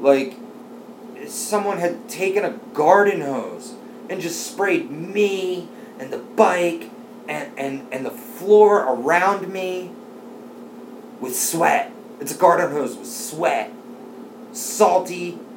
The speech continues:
salty s-, Johnny sweat all over the place. And I'm just wondering, like, is that because, is that some, what, what is that? Why?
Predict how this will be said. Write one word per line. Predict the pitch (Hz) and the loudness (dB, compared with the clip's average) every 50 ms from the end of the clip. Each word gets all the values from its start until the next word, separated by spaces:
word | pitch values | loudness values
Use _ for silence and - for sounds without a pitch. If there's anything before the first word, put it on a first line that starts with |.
| - - | -18 -16
salty | - - - - - 185 160 147 - - 120 | -12 -10 -8 0 0 2 2 0 -2 -8 -12
s-, | 123 - - - - - - - | -12 -12 -12 -12 -12 -14 -14 -12
Johnny | - - 175 151 143 147 147 143 131 123 | -6 -2 -2 -2 -2 -4 -6 -8 -10 -10
sweat | - - - - - - 135 117 - 156 143 127 107 95 - - - - - - - - - - - - - | -10 -10 -10 -10 -10 -10 -10 -6 -4 -2 -2 -2 -2 -4 -8 -12 -16 -18 -18 -18 -18 -18 -18 -18 -18 -2 6
all | 147 165 175 170 160 | 10 10 10 12 10
over | 156 147 131 120 | 8 8 6 4
the | 113 - | -2 -6
place. | - 104 90 80 - - - - - - - - - - - - - - - | -6 -6 -8 -8 -8 -10 -14 -16 -16 -18 -18 -18 -18 -18 -18 -18 -18 -12 -8
And | 147 165 165 160 160 156 139 - - - - - - | -4 -2 0 0 0 -2 -4 -8 -14 -18 -16 -14 -12
I'm | 202 | -8
just | 240 269 - - - | -6 -6 -6 -6 -6
wondering, | 185 196 202 190 185 180 151 139 131 - - - - - - - | -6 -6 -4 -2 -4 -4 -4 -6 -8 -10 -14 -16 -18 -18 -8 -4
like, | 139 151 147 143 135 - - - - | -2 0 0 0 -2 -2 -6 -10 -12
is | 139 135 - | -10 -2 2
that | 180 185 196 202 202 - - - - - - - - - - - - - | 2 2 2 2 0 -4 -6 -10 -14 -16 -16 -18 -18 -16 -16 -16 -16 -16
because, | - - - 160 165 160 156 156 151 143 139 - - - - - - - - - - - - - - - - - - - - - - - - - - - - - | -14 -10 -6 0 2 2 4 4 2 2 0 -2 -6 -10 -12 -14 -14 -16 -18 -18 -18 -18 -18 -18 -18 -18 -18 -18 -18 -18 -18 -18 -18 -18 -18 -18 -18 -18 -16 -10
is | - | -4
that | 175 185 175 | -4 -4 -4
some, | - - - 175 175 170 - - - 135 | -4 -4 -4 -2 -2 -4 -6 -10 -8 -4
what, | 139 170 - - | -2 -2 -2 -2
what | 147 170 170 | -2 -2 0
is | 185 185 - | 0 0 0
that? | - 143 - 82 - - - - - - - - - - - - - - - - - | 0 -2 -2 -4 -6 -12 -16 -18 -18 -18 -18 -18 -18 -18 -18 -18 -18 -18 -18 -8 0
Why? | 139 165 175 185 180 165 123 | 4 4 6 6 6 4 2